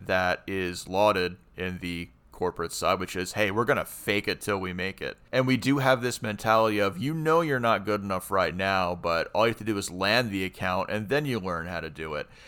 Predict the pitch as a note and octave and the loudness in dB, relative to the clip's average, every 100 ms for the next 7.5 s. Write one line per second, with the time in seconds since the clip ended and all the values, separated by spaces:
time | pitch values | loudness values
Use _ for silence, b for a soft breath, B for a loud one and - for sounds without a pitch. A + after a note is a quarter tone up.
0 | b - A2+ A#2 G2+ A2+ G#2+ - G#2+ A2 | b 2 4 4 2 0 -2 -2 -2 -2
1 | - G#2+ G#2 F#2+ - F2 G2+ A2 G2 B2 | -4 -4 -4 -6 -10 -2 0 2 4 2
2 | - G#2 F#2 F2 F2+ A#2+ A#2+ F2+ E2+ D#2+ | 2 0 0 0 0 0 0 -2 -2 -4
3 | D#2+ E2+ - F2 E2+ F#2+ E2 F2 E2 D#2+ | -6 -8 -8 -8 -6 -6 -8 -2 -2 -2
4 | F2 E2 D#2+ D#2 D#2 C#2+ C#2 D2+ C#2+ C#2+ | -6 -10 -10 -10 -8 -8 -8 -8 -8 -8
5 | - - - - - - - G#2 - G2 | -10 -16 -18 -20 -20 -18 -4 -2 2 2
6 | G2+ B2 A2 B2 G2+ F#2+ - G#2 G#2+ G2 | 2 0 4 2 2 -4 0 0 0 -2
7 | F2 - E2+ D#2 C#2+ | -2 -4 -4 -4 -4